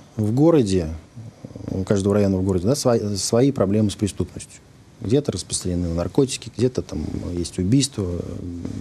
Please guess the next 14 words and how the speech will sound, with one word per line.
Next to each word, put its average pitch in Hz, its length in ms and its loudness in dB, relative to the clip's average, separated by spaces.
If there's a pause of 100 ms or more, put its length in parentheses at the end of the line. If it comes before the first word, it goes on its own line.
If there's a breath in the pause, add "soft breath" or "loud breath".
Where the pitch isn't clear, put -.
(140)
где-то 110 260 0
другие 127 280 2
преступления. 107 640 -2 (460 loud breath)
Ленинский 151 540 6
район, 101 420 4
он 123 240 6 (1120 soft breath)
относительно 127 560 2
спокоен, 101 560 2 (480)
относительно 107 680 2 (140)
в - 60 -20
части - 260 0
преступности, - 600 -4
да. 151 340 0 (460)
Эм, 87 680 -10